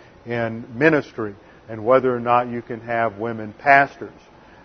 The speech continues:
And so we're gonna be exegeting those passages. So I've been, uh, boning up on what the feminists say about the role of women in marriage and in the church and in society.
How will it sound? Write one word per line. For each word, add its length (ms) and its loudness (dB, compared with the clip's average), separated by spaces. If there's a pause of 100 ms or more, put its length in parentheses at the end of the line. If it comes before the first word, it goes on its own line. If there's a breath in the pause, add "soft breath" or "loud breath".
(120 soft breath)
And 240 -10
so 180 0
we're 200 2
gonna 200 0
be 200 2
exegeting 880 -4
those 240 4
passages. 760 2
So 200 -2
I've 240 4
been, 200 -6 (500 soft breath)
uh, 300 -6 (840 loud breath)
boning 360 4
up 240 6
on 200 0
what 340 2
the 180 -8
feminists 560 4
say 360 0 (340 loud breath)
about 520 4 (420 soft breath)
the 80 -4
role 380 6
of 120 -2
women 380 0
in 200 -8
marriage 520 2
and 180 -6
in 260 -8
the 100 -6
church 540 0
and 120 -6
in 160 -10
society. 800 2